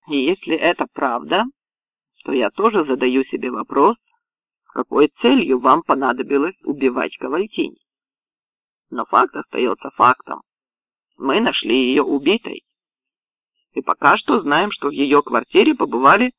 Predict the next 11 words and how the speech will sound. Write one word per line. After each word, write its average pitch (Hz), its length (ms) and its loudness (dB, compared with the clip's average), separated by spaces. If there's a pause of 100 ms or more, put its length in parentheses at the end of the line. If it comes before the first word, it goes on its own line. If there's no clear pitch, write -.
(320)
два 127 340 4
человека. 185 600 -4 (1160)
Управляющий 156 720 2
не 165 160 2
мог 123 240 -2
ее 127 220 2
убить 143 360 0
уже 147 160 -2
хотя - 300 -2
бы 123 100 -4
потому, 147 440 -2